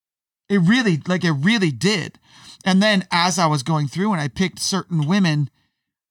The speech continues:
um, one that I knew that was going through this incredibly, you know, hard time in her life. And, and,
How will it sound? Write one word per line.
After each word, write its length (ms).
um, 400
one 380
that 160
I 120
knew 200
that 80
was 140
going 240
through 160
this 220
incredibly, 880
you 120
know, 260
hard 360
time 240
in 60
her 100
life. 300
And, 280
and, 220